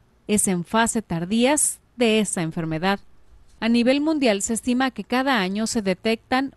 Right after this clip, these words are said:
uno punto treinta y ocho millones de casos nuevos y hay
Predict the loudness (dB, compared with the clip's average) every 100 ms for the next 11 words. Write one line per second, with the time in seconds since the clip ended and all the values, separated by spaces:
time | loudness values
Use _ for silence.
0 | -4 0 2 2 0 -4 -2 -2 0 0
1 | 2 2 2 0 -2 0 0 0 0 -2
2 | -4 -4 -2 -4 0 2 2 2 0 -4
3 | -20 -20 -16 -4 0 2 2